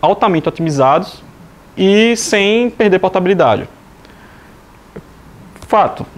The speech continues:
vez ou outra vai ter uma instrução que você quer usar. Por exemplo, a Intel tem uma instrução que calcula produto vetorial, mas aí, tipo, essa instrução, ok, você faz um if define e coloca ela porque você queria ter um speed up,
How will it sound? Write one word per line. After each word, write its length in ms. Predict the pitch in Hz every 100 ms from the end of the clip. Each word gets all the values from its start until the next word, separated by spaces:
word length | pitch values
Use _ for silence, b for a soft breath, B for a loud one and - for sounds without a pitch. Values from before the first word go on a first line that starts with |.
| -
vez 300 | 113 151 170
ou 80 | 180
outra 220 | 185 180
vai 100 | 190
ter 120 | 190
uma 40 | 180
instrução 400 | 165 180 - 170
que 60 |
você 180 | 180 -
quer 140 | -
usar. 380 | 180 175 131 110
Por 120 | -
exemplo, 320 | 123 123 117 120
a 40 |
Intel 180 | 123 143
tem 140 | 143
uma 60 | 160
instrução 440 | 160 165 - 151
que 140 | 156 170
calcula 720 | 165 160 160 143 156 160 147
produto 400 | 135 147 139 143
vetorial, 720 | 147 160 165 160 123 127 151 151 B B B B B -
mas 280 | 117 131 135
aí, 160 | 147
tipo, 400 | 151 - 156 123 -
essa 220 | 139 175
instrução, 460 | - 175 180 185 175 -
ok, 320 | 170 175 135
você 140 | -
faz 200 | 143 143
um 60 | 143
if 120 | 147
define 360 | 147 147 151 160
e 20 |
coloca 340 | 160 156 151 160
ela 180 | 139
porque 140 | 151 147
você 140 | -
queria 240 | 151 139 143
ter 100 | 147
um 60 |
speed 240 | 147 - 127
up, 440 | 123 147 - 147